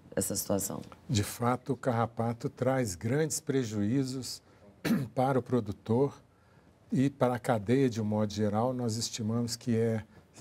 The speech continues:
Speaker 2: um custo de cerca de três bilhões de dólares ao ano no Brasil. A Embrapa Gado de Leite vem trabalhando com o controle estratégico de carrapato, visando o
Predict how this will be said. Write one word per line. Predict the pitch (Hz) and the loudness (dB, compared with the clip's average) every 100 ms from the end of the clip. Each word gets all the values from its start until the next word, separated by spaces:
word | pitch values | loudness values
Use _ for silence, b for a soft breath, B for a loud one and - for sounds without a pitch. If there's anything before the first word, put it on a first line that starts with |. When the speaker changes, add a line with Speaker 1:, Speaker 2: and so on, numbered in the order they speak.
| - - | -16 -4
Speaker 2:
um | 110 107 104 98 | -2 0 0 -4
custo | - 160 156 - 101 | 0 0 0 -4 -4
de | |
cerca | - - 135 117 | -2 0 0 0
de | 113 - | -4 -2
três | 131 165 127 | 0 2 0
bilhões | - 131 139 120 139 127 | -2 -2 2 0 0 -2
de | 113 | -2
dólares | 95 110 117 113 104 | -2 0 0 -2 -2
ao | 107 101 | -2 -2
ano | 110 113 | -2 -2
no | 120 | -2
Brasil. | 120 131 110 87 85 - - B B B B - | 0 0 -2 -6 -12 -16 -20 B B B B -2
A | 123 | 0
Embrapa | 117 131 143 127 | 4 4 4 2
Gado | 123 120 | 4 2
de | 107 | 2
Leite | 107 127 135 | 2 2 0
vem | 120 139 | -2 0
trabalhando | 135 143 131 110 117 127 107 | 2 2 2 2 2 2 -2
com | - - 117 107 | -6 0 0 2
o | 104 | -2
controle | - 139 113 - - 151 170 170 175 - B B B | 0 0 0 -2 0 2 0 -2 -4 -6 B B B
estratégico | 147 156 - 151 113 - - 147 156 117 107 104 | 0 0 2 0 0 -4 0 2 2 0 -4 -6
de | 90 | -4
carrapato, | 123 107 104 - 117 127 - - B B B B | 0 0 0 -2 -2 -4 -10 -20 B B B B
visando | 107 139 117 101 139 151 127 110 - - _ _ | 0 2 2 0 2 2 0 -4 -6 -18 _ _
o | - 139 131 123 117 107 | -2 0 2 0 0 -4